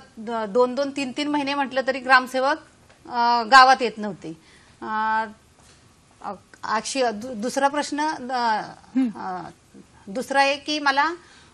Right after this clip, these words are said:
Speaker 1: अ, रस्ता आमचा बारमाही करायचा होता.
Speaker 2: हां, हां, हां.
Speaker 1: डोंगरातनं घाट रस्त्या-, घाटातून रस्ता असल्यामुळं,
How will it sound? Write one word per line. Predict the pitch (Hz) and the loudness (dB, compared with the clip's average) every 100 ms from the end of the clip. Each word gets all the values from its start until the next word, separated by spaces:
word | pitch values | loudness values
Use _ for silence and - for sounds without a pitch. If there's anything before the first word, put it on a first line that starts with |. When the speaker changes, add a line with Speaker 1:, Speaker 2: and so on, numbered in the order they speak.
| - | -4
Speaker 1:
अ, | 214 214 208 214 202 - 202 | 0 2 2 0 -4 -6 -2
रस्ता | 254 - 320 | -2 4 6
आमचा | 302 277 302 | 6 6 6
बारमाही | 302 285 269 294 | 10 10 10 4
करायचा | 311 254 220 202 208 | 6 4 4 0 -4
होता. | - - | -4 -2
Speaker 2:
हां, | |
हां, | 277 | -2
हां. | 254 | 0
Speaker 1:
डोंगरातनं | 233 226 254 262 269 269 | -2 0 2 0 -2 -2
घाट | 247 247 254 | 0 0 0
रस्त्या-, | 247 - 247 226 214 - 190 190 | -2 -2 -2 -2 -4 -10 -12 -6
घाटातून | 226 214 254 277 269 | -4 0 -2 -2 0
रस्ता | 254 - 254 | 0 2 2
असल्यामुळं, | 240 240 233 208 202 | 2 -2 -4 -6 -8